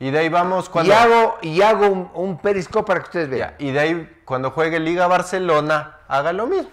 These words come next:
Speaker 2: Pero
Speaker 1: A ver.
Speaker 2: depende de ahora también.
Speaker 1: No, no, pero digo... Cuando
Speaker 2: ¿Cómo que
Speaker 1: juegue,
Speaker 2: no, no?
Speaker 1: cuando juegue Liga Barcelona,
Speaker 2: Sí,
Speaker 1: haga
Speaker 2: sí,
Speaker 1: lo
Speaker 2: pero
Speaker 1: mismo.
Speaker 2: ponte vos que el partido aquí en Quito sea a las dieciocho horas, haré lo mismo.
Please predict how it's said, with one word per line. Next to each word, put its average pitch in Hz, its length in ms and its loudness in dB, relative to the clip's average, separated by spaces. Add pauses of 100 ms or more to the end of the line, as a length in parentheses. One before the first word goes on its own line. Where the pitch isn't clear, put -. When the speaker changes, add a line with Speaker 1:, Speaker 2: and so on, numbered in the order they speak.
(260)
Speaker 2:
Pero 165 120 2
Speaker 1:
A - 20 4
ver. 139 100 2
Speaker 2:
depende 214 140 2
de 202 60 6
ahora 208 220 4
también. 202 440 -2 (460)
Speaker 1:
No, 196 220 -4
no, 175 400 0
pero 131 180 -2
digo... 156 280 -2
Cuando 226 220 2
Speaker 2:
¿Cómo - 20 -10
que 208 80 0
Speaker 1:
juegue, 185 140 2
Speaker 2:
no, 180 60 -2
no? 147 260 -6 (200)
Speaker 1:
cuando 147 280 -4
juegue 196 260 -2
Liga 190 240 0
Barcelona, 196 400 -2
Speaker 2:
Sí, 269 80 2
Speaker 1:
haga 254 80 2
Speaker 2:
sí, 233 120 2
Speaker 1:
lo 196 80 0
Speaker 2:
pero 190 120 2
Speaker 1:
mismo. 220 120 2
Speaker 2:
ponte 233 140 2
vos 226 200 4
que 214 80 2
el - 60 -2
partido 190 380 2
aquí 175 280 -4
en 214 100 -2
Quito 202 240 -6
sea 208 140 0
a - 20 4
las 196 100 0
dieciocho 214 300 2
horas, 202 180 -2 (200)
haré 160 260 4
lo 214 100 6
mismo. 185 300 -2